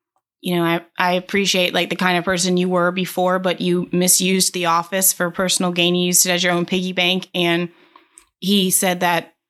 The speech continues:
his story on the stand, his testimony was a bunch of malarkey, and it sounded like he made it up as he went along.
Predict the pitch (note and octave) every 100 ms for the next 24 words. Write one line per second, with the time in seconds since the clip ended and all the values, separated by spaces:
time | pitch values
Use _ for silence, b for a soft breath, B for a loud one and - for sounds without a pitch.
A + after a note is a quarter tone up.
0 | _ F#3 F3 - - _ - G3 G#3+ G3+
1 | F3 F#3 - _ D#3+ F#3+ F3+ F3+ - G3
2 | G#3+ F3 F#3 - - - _ _ _ _
3 | _ - A3+ - G#3+ A3 F#3 F3+ F#3 F#3
4 | G3 G3 G3 F3+ F3+ F3+ A3 F#3+ F3 F#3
5 | F3 G3 F#3 F#3+ F3+ F3 F#3+ F#3 F#3 F#3
6 | F3+ F3+ F3+ F3+ F#3 F3+ F3 G#3+ E3 F#3